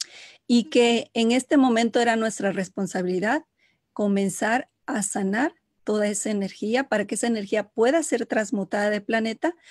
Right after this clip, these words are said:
y pueda la Madre Tierra junto con nosotros seguir en nuestro proceso de ascensión.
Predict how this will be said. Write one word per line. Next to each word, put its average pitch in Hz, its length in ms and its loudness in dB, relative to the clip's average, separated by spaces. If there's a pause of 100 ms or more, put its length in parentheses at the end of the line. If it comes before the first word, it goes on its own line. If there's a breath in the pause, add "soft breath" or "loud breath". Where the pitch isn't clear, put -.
(340 loud breath)
y 254 140 0
pueda 247 280 4
la 247 100 4
Madre 220 320 2
Tierra 214 500 -2 (720)
junto 226 300 -2
con 220 160 0
nosotros 220 440 0
seguir 214 360 -2
en 233 120 2
nuestro 202 360 -6
proceso 208 560 -4
de 196 100 -2
ascensión. 190 560 -6